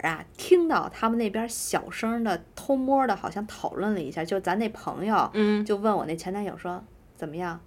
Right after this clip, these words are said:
Speaker 1: 是不是不一样了？”然后我余光隐约地瞥到了我那前男友说：“嗯。”就是那种意味深长的点头，嗯，就好像有点带着点赞许的眼光，带着点儿惊艳的眼光。<laughs>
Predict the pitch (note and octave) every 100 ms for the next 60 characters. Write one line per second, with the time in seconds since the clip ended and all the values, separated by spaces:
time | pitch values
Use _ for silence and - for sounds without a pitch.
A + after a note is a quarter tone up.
0 | - - G#3+ F#3 - E3 E3 D#3 D#3+ -
1 | - - - - - G#3 G#3 G#3 F#3+ F#3
2 | F#3+ A3 B3+ B3 A#3 F#3+ G2 F#3 G#3 G#3+
3 | G#3+ - - E3+ E3+ E3+ C#3+ E3+ E3 E3+
4 | F3 E3+ - - - - - G3 F3+ E3+
5 | E3+ F#3 F#3 F3+ E3+ D#3 G#3+ G#3 E3+ D#3
6 | F3+ F3+ E3+ E3 D3 D#3+ - - G#3 F3
7 | E3+ G#3+ F3+ F#3+ F#3 F#3 - A#3 F#3+ F3
8 | D#3 E3+ - A#3+ F#3 - F3+ F3 F3 E3+
9 | - E3 E3 - A3+ G#3+ F#3 D3 D3 -
10 | - - - F#4+ F4+ F#4+ F4+ C4+ B3 B3
11 | A3+ B3 -